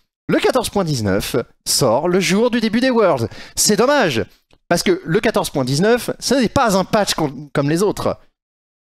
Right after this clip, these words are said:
J'aurais été l'année dernière, cette miniature ça aurait été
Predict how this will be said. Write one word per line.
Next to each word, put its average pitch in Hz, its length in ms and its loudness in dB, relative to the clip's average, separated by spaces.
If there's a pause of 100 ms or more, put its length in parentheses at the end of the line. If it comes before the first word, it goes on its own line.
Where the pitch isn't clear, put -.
(640)
J'aurais 247 300 0
été 277 180 -4
l'année 185 180 0
dernière, 101 540 -2 (960)
cette - 200 -4
miniature 160 420 -2
ça - 100 -2
aurait 135 100 2
été 113 300 -2